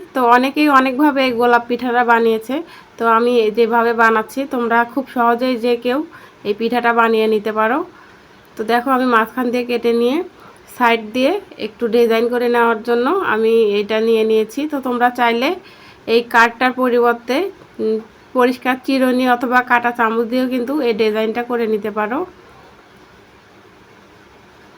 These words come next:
তো দেখো খুব সুন্দর কিন্তু ডিজাইন হয়ে গেছে।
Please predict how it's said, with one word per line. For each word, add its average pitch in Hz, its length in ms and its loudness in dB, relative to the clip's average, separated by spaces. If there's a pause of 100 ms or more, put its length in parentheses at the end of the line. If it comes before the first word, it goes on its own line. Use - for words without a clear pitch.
(1200)
তো - 120 -12
দেখো 240 280 0 (100)
খুব 277 180 -4
সুন্দর 247 380 -2
কিন্তু 262 280 -2 (720)
ডিজাইন 226 420 0
হয়ে 240 220 2
গেছে। 226 300 -2